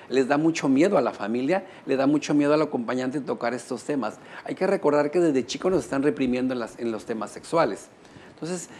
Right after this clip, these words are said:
al llegar ese momento, como no sabemos manejarlo, pues mejor es reprimirlo y mejor es decir, "Ese tema no se toca".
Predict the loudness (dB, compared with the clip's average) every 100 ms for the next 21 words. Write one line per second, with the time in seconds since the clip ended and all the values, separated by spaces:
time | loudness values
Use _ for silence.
0 | -6 2 4 4 4 6 4 2 2 4
1 | 4 0 -2 0 2 2 2 4 4 4
2 | 2 2 4 4 4 2 4 0 -2 -12
3 | -2 2 2 4 4 4 0 0 4 4
4 | 4 0 -4 -10 -2 -2 0 0 0 -2
5 | -4 -4 -4 -2 0 0 0 -4 -8 -10
6 | -14